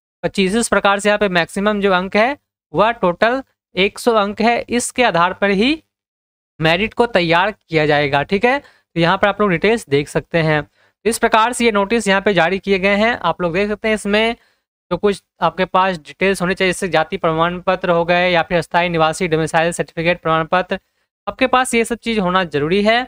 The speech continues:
बस यही सब कुछ यहाँ पे डिटेल्स दिए गए हैं, बाकी और कुछ भी इसमें नहीं है जानने के लिए। तो इसके लिए आप लोग अप्लाई कर सकते हैं। बात कर रहे थे इसकी आवेदन शुल्क कितनी है, तो ऑनलाइन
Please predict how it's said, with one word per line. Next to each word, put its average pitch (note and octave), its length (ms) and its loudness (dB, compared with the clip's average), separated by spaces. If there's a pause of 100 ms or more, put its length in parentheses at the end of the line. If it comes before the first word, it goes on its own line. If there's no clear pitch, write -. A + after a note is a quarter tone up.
(520)
बस A3+ 220 -2
यही A#3 200 2
सब A#3 140 0
कुछ A3+ 200 -2
यहाँ G#3+ 100 2
पे G3 80 0
डिटेल्स G3 280 0
दिए E3+ 180 0
गए F#3+ 100 0
हैं, G3+ 120 0
बाकी E3 280 -2
और D#3+ 220 0
कुछ - 220 -8
भी E3+ 60 -2
इसमें G#3 360 -2 (800)
नहीं C#3+ 260 2
है G3+ 80 2
जानने E3+ 280 0
के G3+ 120 -6
लिए। A#3 260 0 (400)
तो F3 120 0
इसके G#3 480 -2
लिए B3 140 2
आप G#3 180 0
लोग A3+ 120 2
अप्लाई G3+ 260 0
कर F#3 140 0
सकते - 240 -4
हैं। E3 120 2
बात F#3+ 220 2
कर B3 100 2
रहे A#3+ 120 2
थे A#3+ 120 2
इसकी A#3 240 -2
आवेदन F#3+ 480 0
शुल्क A3 260 -8
कितनी E3+ 340 -6
है, D3+ 120 -2
तो E3 140 -4
ऑनलाइन F3+ 280 0